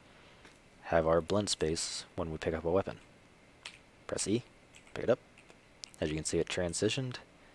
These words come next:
We have our moving. As you can see, the turning and stuff's a little wonky, but it's not bad. Okay, we sprint,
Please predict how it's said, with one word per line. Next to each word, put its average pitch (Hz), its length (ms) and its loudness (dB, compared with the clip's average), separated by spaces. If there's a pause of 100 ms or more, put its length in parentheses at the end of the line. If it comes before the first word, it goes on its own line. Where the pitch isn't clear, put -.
(420)
We 80 100 0
have 78 200 0
our 78 320 0 (160)
moving. 98 360 0 (460)
As - 80 -6
you 82 80 -2
can 80 80 -4
see, 85 220 -2
the - 300 -2 (1080)
turning 117 300 4
and 78 100 -4
stuff's - 220 -4
a 78 100 -8
little 78 240 -4
wonky, 80 560 -4
but 82 100 0
it's 78 200 -6
not 82 160 -4 (120)
bad. 82 320 2 (2000)
Okay, - 100 -6 (180)
we - 80 -6
sprint, - 300 4